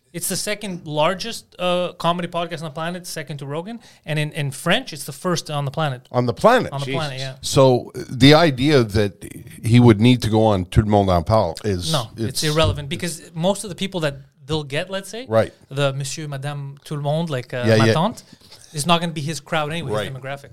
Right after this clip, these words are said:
Speaker 2: Right. That's astonishing to
Speaker 3: Isn't
Speaker 2: me.
Speaker 3: that something?
Speaker 2: I, like, not because Mike isn't talented, because he's a massive talent. The numbers speak for itself.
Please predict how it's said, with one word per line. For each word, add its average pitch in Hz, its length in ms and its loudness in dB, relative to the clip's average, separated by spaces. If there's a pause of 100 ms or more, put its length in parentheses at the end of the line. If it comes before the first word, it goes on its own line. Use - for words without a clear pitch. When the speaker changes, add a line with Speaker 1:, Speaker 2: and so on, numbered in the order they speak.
Speaker 2:
Right. 95 300 0 (920)
That's 202 300 4
astonishing 123 760 -4
to 98 60 -14
Speaker 3:
Isn't 107 140 -4
Speaker 2:
me. 120 60 0
Speaker 3:
that 117 80 -4
something? 160 480 4
Speaker 2:
I, - 20 -4
like, 175 220 -2
not 185 320 -2
because 147 400 -4
Mike 139 280 -4
isn't 120 320 -6
talented, 151 520 -2
because 98 260 -4
he's 104 160 2
a 113 40 4
massive 113 540 -4
talent. 123 400 -6
The 107 80 -12
numbers 95 320 -8
speak 107 260 -6
for 82 140 -10
itself. 120 480 -4